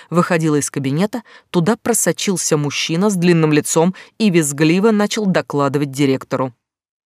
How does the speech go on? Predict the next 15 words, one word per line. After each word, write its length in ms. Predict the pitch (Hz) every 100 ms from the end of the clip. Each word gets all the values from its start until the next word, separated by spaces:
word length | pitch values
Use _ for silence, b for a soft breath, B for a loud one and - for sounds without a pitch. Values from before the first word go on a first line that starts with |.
| _ _ _ _ _ _ _ -
"Но 340 | 170 165 170
это 380 | 170 175 - 240 _ -
полное 600 | 294 262 165 143 139 139
безобразие. 920 | 135 131 143 127 131 131 120 113 - _ _ -
Ну 280 | 208 247
ваш 240 | 269 277 -
этот 280 | 214 151 -
охосовец, 760 | - 214 - 269 - 143 135 -
начальник, 500 | 220 - 185 151 147
который 320 | 208 233 175
по 80 | 170
хозяйственной 720 | - 180 185 147 - 156 165
части, 500 | - 262 247 - 139
совсем 800 | - - 202 262 - - 311 240
обалдел. 600 | 151 139 135 127 139 123